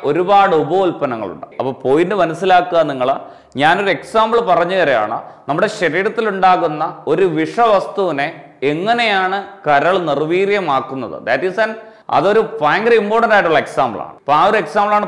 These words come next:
പറയുന്നത്, ശ്രദ്ധിച്ചിരിക്കുക. ആദ്യം ഒരു ഉപാപചയ പ്രക്രിയ പറഞ്ഞു തരാം, അതിൽ നിന്നുണ്ടാകുന്ന ഒരു വിഷവസ്തുവിനെ കുറിച്ചാണ് നമ്മളുടെ സംസാര വിഷയം. ഈ പറയുന്നത് പോലെ protein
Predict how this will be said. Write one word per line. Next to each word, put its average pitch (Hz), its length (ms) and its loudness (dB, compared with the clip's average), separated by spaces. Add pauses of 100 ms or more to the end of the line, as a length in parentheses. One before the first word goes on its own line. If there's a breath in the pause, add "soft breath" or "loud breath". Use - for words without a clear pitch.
പറയുന്നത്, 151 480 2
ശ്രദ്ധിച്ചിരിക്കുക. 147 640 -2
ആദ്യം 160 320 2
ഒരു 214 80 2
ഉപാപചയ 208 520 2
പ്രക്രിയ 202 400 -2
പറഞ്ഞു 165 260 0
തരാം, 117 360 -2
അതിൽ 160 240 2
നിന്നുണ്ടാകുന്ന 196 680 2
ഒരു 208 120 2
വിഷവസ്തുവിനെ 196 540 0
കുറിച്ചാണ് 160 380 0
നമ്മളുടെ 175 300 -2
സംസാര 185 380 -2
വിഷയം. 175 420 -6 (280)
ഈ 185 100 4
പറയുന്നത് 214 480 2
പോലെ 180 300 2
protein 175 600 0